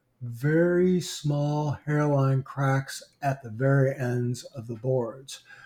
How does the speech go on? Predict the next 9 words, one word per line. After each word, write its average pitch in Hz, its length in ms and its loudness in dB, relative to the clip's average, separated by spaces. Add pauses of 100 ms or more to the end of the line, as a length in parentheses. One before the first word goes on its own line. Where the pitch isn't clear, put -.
(480)
That's 160 260 6
a 131 40 0
very 147 220 8
common 139 380 6
thing, 139 260 4
Chris. 135 380 0
That's 139 220 -4
called 139 320 -4
checking. 147 500 -2